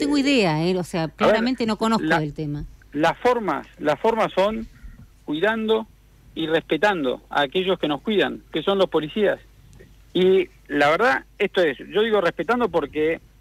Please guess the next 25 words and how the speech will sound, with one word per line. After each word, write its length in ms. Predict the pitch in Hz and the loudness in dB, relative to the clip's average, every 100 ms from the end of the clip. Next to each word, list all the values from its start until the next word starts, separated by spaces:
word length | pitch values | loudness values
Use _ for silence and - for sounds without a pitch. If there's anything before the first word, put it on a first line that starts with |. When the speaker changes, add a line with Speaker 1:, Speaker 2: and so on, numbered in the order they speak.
| _ | _
Speaker 2:
es 120 | 226 | -6
bueno 340 | 165 254 240 226 | 0 2 0 -2
tomar 360 | - 185 208 | -2 0 -2
conciencia 800 | 196 190 165 170 143 135 175 202 - - - - - - | -4 -6 -4 -4 -4 -2 -2 -2 -10 -20 -20 -20 -20 -6
del 160 | 175 185 | 0 0
riesgo 340 | 214 277 247 185 | 0 0 2 0
que 80 | |
toman 480 | 180 220 214 208 214 - | 0 0 0 -2 -2 -8
estos 280 | 180 175 | -4 -2
hombres 300 | 214 220 170 | -2 -4 -4
y 60 | 175 | -4
mujeres 360 | 160 214 196 - | -2 0 0 2
todos 180 | 220 | 4
los 120 | 196 165 | 4 2
días 320 | 147 135 160 - - _ _ _ _ | 0 -2 -4 -12 -20 _ _ _ _
para 160 | - 165 | -8 -4
que 100 | 180 | -2
nosotros 400 | 185 240 240 185 | 0 0 0 0
podamos 400 | 196 214 202 175 | 0 0 -2 -2
vivir 420 | 180 208 233 277 - - - - | -4 -2 -2 -4 -10 -20 -20 -4
con 180 | 156 185 | 0 0
tranquilidad, 760 | 170 175 151 170 226 233 160 135 - - | 2 0 0 2 4 4 0 -4 -12 -2
protegidos, 720 | 165 160 156 240 220 151 - - | 0 0 -2 0 2 2 0 -6
sintiéndonos 500 | 156 202 214 185 - | -6 -2 0 0 0
seguros. 540 | 180 226 156 117 | 2 2 2 0